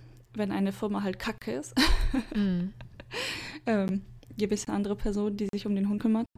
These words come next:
Speaker 1: ähm, musste tatsächlich extra Samstag und Sonntag arbeiten. Also zwischen dem neunundzwanzigsten April ist ja Freitag danach, arbeiten,
Speaker 2: Mhm.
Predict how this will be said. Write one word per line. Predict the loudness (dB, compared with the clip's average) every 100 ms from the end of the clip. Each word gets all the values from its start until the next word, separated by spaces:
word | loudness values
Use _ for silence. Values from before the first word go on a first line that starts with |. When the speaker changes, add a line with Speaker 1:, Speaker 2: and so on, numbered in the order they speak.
| -2
Speaker 1:
ähm, | 2 4 4 0 -4 -18 -20 -20 -20 -20 -20 -18 -2
musste | 2 2 0 2 4 4 2 -8 -2
tatsächlich | 0 2 0 0 -2
extra | -4 -2 -2
Samstag | 2 0 0 -4 0
und | 2 4
Sonntag | 2 0 -4 -6 -10 -6
arbeiten. | -2 0 -2 -2 -2
Also | -2
zwischen | -2 -4 -2 0
dem | 2
neunundzwanzigsten | 2 0 0 0 -2 -2 -4
April | 0 0
ist | -2
ja | -8
Freitag | -6 -6 -4 -6 -4
danach, | -2 -2 -4 -10 -12 -12 -4
arbeiten, | 0 2 2
Speaker 2:
Mhm. | 2